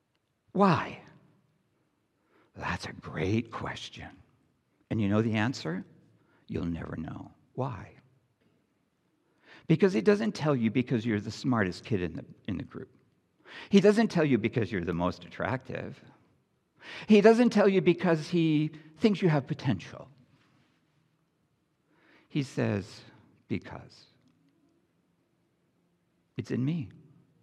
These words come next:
You see, this is why, husbands, when your wife turns to you and says, "Why do you love me?" it's a trick.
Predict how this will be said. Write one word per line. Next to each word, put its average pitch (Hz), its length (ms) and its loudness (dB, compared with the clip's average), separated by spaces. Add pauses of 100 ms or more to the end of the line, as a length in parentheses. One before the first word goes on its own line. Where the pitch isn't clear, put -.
(920)
You 165 60 -6
see, 196 100 6
this 214 180 2
is 254 180 -2
why, 135 360 4
husbands, 147 460 0
when 156 180 2
your 147 160 2
wife 165 540 -2
turns 156 380 0
to 147 100 -4
you 131 80 2
and 131 100 2
says, 123 280 -2 (580)
"Why 190 160 0
do 202 80 0
you 180 120 2
love 123 380 0
me?" 95 240 -6 (400)
it's 127 200 -2
a 107 60 -4
trick. - 640 -10